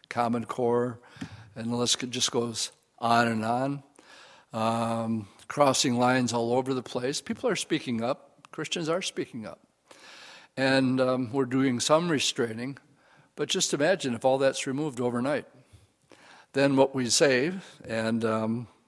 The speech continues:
just tell it like it is, then all hell is gonna break loose. No more restraint. But God will then begin, after this war,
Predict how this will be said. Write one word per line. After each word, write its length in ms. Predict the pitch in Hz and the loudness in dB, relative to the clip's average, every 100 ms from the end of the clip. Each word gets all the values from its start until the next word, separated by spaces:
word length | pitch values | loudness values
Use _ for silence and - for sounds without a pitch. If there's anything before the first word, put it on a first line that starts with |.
| _ _ _ _ _ _ _ _ _ _ - | _ _ _ _ _ _ _ _ _ _ -14
just 240 | - - | -8 -6
tell 180 | - 123 | -2 0
it 80 | 120 | 0
like 200 | 120 101 | -2 -2
it 100 | 113 | 0
is, 240 | 160 117 | 0 0
then 140 | 104 120 | 2 2
all 120 | 131 | 2
hell 220 | 104 117 | 0 -2
is 140 | 127 135 | -2 -2
gonna 160 | 117 | -6
break 340 | 120 98 107 147 | -4 -6 -6 -6
loose. 400 | 202 - - - - - - | -8 -6 -10 -12 -20 -20 -6
No 160 | 123 139 | 2 4
more 220 | 143 147 | 6 4
restraint. 600 | 143 - 165 180 - - _ _ - - - - - - | 4 0 -2 -4 -8 -18 _ _ -20 -20 -20 -20 -18 0
But 240 | 131 131 | 2 2
God 320 | 123 151 175 139 | 4 8 8 6
will 160 | 123 | 2
then 580 | 110 147 226 123 110 120 - _ _ _ - | 4 6 6 4 0 -6 -12 _ _ _ -6
begin, 640 | 131 107 123 120 123 135 - _ _ _ _ _ _ | -4 0 2 2 0 -2 -8 _ _ _ _ _ _
after 340 | - 127 - 127 | 2 2 2 0
this 300 | 117 113 - | 0 2 2
war, 540 | 131 170 117 120 117 | 4 4 2 0 -4